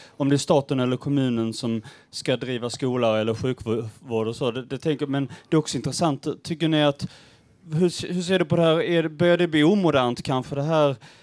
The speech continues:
För jag tänker, det här med att kommunerna, att kommunerna är skatteskyldiga, bo-, eh, tycker du, är det sta-, eh, borde det, det finns ju vissa argument som talar för att det hade varit bättre om staten,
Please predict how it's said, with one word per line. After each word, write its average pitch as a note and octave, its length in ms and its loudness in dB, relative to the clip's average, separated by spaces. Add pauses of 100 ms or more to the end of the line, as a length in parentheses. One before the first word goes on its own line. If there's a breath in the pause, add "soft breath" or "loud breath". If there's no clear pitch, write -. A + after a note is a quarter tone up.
För - 120 0
jag C#3+ 80 4
tänker, C#3 300 0
det D3+ 120 0
här E3 120 4
med C#3+ 140 6
att C#3 120 -2
kommunerna, A#2 960 2 (200 loud breath)
att - 180 -8
kommunerna B2 580 2
är A#2+ 40 0
skatteskyldiga, A#2 840 0
bo-, B2+ 300 -6
eh, C3 120 -4
tycker D3+ 340 -4
du, D3 140 4 (320)
är D#3 40 0
det D3+ 60 4
sta-, D3 420 2
eh, D3 60 -2
borde D#3 440 -2
det, E3 140 2
det C#3+ 100 0
finns D#3 240 -2
ju D3 40 -8
vissa D#3 240 0
argument D3 340 2
som D3+ 100 -6
talar C#3+ 260 4
för C#3 80 -8
att B2 80 -10
det C3+ 60 -4
hade B2+ 140 0
varit B2 140 2
bättre B2+ 240 -2
om A2 100 -4
staten, F#2 640 -2